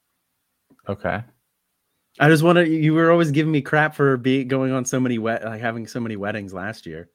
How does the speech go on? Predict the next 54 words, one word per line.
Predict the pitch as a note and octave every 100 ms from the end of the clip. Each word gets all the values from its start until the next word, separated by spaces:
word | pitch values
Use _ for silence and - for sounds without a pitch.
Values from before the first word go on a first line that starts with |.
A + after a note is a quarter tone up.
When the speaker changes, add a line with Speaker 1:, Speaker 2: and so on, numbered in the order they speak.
| -
Speaker 1:
Well, | E3+
the | D#3
thing | C#3+ A3+ A#3+
about | D3 C#3+ G#3+
them | B2
is | A2 A2+
I | G#2+
don't | C#3+ G#3
believe | F3 G#2 B2+ F#3+
you | A2+ G2
because | G#2+ - A2
I | A2
know | A2+
you | G#3+ F3
don't | A2+ G#2
have | A2 A2
any | F#2+
friends. | - C#3+ E3+ - - - -
Speaker 2:
<laughs> | - -
Speaker 1:
So | B3+ C#3
it's | C#3
so | - F3+
confusing | F#3 D3+ F#3+ B3 A3 E3+
to | A#2
me | A2
that | A2+
you | A#2 B2+
all | B2
of |
a | C#3
sudden | C#3+ B2+
get, | B2 A#2+ C3
you | D#3+
don't | G#3
have | C#3+ E3+
that | D3
much | A#2+ G#2
family. | - - G2 G#2+ D2 F2 B2 C#3+ - - -
Your | - G2
brother's | A2+ G3+ A#2+
not | G2+ E2+
married. | E2 F2+ G#2 -
Your | F3+
brother, | G2+ D#3+ C3+ G2
you | G2 F#3+
know, | F#2+
I'm | G#2
good | G#2 A#2+
friends | B2 C3
with | A#2+
your | F2
brother. | F2 F#2 B2+ - D#2+
Like, | E2+ F#2
I, | G2+